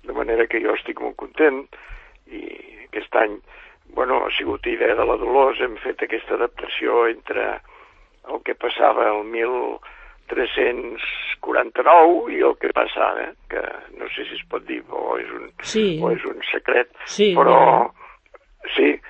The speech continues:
Speaker 1: és a dir, que, que el, el Pedra i Sang que representem cada any, quasi no es parla de que va coincidir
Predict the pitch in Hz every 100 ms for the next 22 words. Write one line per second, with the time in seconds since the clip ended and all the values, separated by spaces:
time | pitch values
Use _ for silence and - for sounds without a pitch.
0 | - - - 127 131 131 - 135 143 -
1 | 156 139 139 160 156 156 - 180 190 185
2 | - 143 131 139 - 131 127 120 110 117
3 | 120 95 107 101 82 107 - _ _ _
4 | _ _ _ _ _ _ _ - _ _
5 | _ - - - 160 214 160 175 - -
6 | 131 143 190 190 - 127 113 - 147 135
7 | - 135 - 123 104 107 92